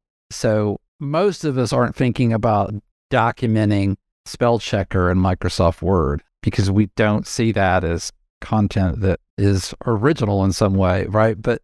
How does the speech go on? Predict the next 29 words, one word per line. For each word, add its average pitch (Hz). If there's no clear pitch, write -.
it 117
definitely 147
affects 113
our 110
writing, 131
nor 175
do 143
we 127
cite -
Smart 165
Compose, 92
Google's 107
sentence -
completion 135
tool. -
But 139
how 160
do 185
you 170
know 156
when 135
you've 123
gone 143
from 117
Smart 139
Compose 117
providing 117
just -
a 120